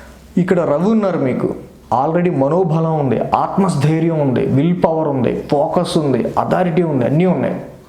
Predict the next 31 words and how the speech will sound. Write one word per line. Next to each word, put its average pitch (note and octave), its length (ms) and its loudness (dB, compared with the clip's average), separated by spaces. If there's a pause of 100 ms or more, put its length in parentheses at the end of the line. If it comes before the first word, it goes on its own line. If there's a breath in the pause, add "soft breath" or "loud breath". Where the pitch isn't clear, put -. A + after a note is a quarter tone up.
(680 loud breath)
కానీ A3+ 240 2
కేతు G3+ 280 2
కంజక్ట్ F#3 420 2
అవటం D#3+ 240 0
వల్ల E3 160 2
వాటిని D3+ 380 0
ఎలా D#3+ 200 2
ఉపయోగించుకోవాలో F3+ 720 0
తెలియట్లా B2+ 500 2
మీకు. - 320 -2 (340)
అంటే F#3+ 200 0
ఈ F3 240 0
కంజంక్షన్లో G#3+ 640 2
తెలియదు. D#3 420 0 (360)
ఎవరి D3+ 280 2 (100)
చార్ట్లో E3 300 0
అయినా F3 340 0 (440 loud breath)
రవికేతువుల E3+ 640 2
యుతి C3 360 2
ఉన్నప్పుడు D#3+ 420 0
కానీ, E3+ 480 0 (140)
రవిలో E3 440 2 (160)
కేతు D#3+ 280 0
మహర్దశ, D#3 600 0
అంతర్దశ D#3 560 0
నడుస్తున్నప్పుడు C#3 600 0
కానీ C#3 300 0 (100)
ఈ D3+ 140 2
వీడియో D#3 300 0
కూడా D#3 160 2
ఉపయోగపడుతుంది. A2 840 0